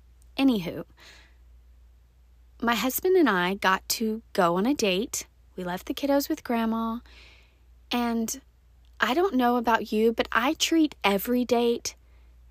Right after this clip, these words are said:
as the last possible date we'll ever have. During these crazy times,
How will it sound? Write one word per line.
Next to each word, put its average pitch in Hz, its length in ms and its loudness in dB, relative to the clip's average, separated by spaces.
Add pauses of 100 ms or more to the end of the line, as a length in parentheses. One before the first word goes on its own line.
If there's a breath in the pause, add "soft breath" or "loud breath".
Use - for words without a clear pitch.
(180)
as 220 280 2
the 208 140 2
last 190 580 4
possible 190 560 -4
date 175 460 -6 (260)
we'll 190 240 4
ever 165 220 -2
have. - 500 -10 (520 soft breath)
During 240 280 6
these 247 180 4
crazy 214 360 0
times, 196 520 0